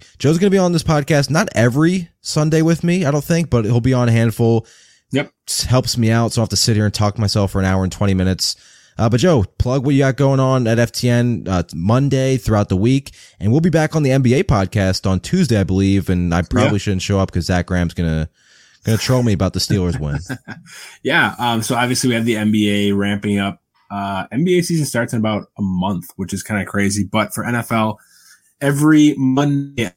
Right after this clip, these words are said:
Speaker 2: F fantasy dot com, I have my waiver wire article. Um, I have Prize Picks, Super Draft, and a ton of F T N bets betting content throughout the week, in addition to the D F S cheat sheet. So you can literally find me on,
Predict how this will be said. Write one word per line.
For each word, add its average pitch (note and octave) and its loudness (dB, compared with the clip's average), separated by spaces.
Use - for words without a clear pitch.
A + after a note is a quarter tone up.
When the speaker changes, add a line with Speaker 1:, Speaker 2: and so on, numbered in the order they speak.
Speaker 2:
F - -6
fantasy A#2 -2
dot G#2+ -2
com, A2 -2
I G#2+ -2
have G#2+ -4
my G#2+ -4
waiver G#2+ 0
wire A2 -2
article. A#2 -6
Um, F#2+ -10
I G#2 -6
have G2 -8
Prize A2+ -2
Picks, A2+ -8
Super A2+ -4
Draft, G#2+ -2
and G#2 -6
a G#2 -4
ton B2 -2
of A#2 -2
F A2 -4
T A2+ -2
N G#2 0
bets G2 -4
betting G2 -4
content F#2+ -10
throughout G2 -6
the F#2+ -14
week, G2 -4
in G2+ -6
addition F#2+ -6
to - -2
the F#2+ -4
D G2+ 0
F G2 -4
S G2 -10
cheat A2+ -2
sheet. A#2+ -4
So G#2 -2
you G#2+ -2
can A2+ 2
literally A#2+ 2
find G#2 2
me G2 4
on, F2+ -4